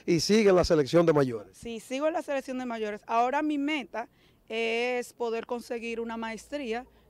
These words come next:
Speaker 2: mediante el Comité Olímpico, que voy a, a ingresar mis, mis papeles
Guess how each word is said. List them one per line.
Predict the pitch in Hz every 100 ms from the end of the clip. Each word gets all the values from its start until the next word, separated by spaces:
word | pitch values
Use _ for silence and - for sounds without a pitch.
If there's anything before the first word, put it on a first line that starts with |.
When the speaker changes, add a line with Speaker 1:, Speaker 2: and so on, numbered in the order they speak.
| -
Speaker 2:
mediante | 208 202 208 202 - 208 202 202 196 196 196 214
el | 196
Comité | 220 202 190 208
Olímpico, | 220 277 247 208 339 _ _ _ _
que | 202
voy | 208 202 208
a, | 214 214 214 208 202 196 196 185 185
a | 202 202
ingresar | 196 196 - 214
mis, | 220 214 214 202 196 190 - -
mis | 220 202
papeles | 208 233 277 233 285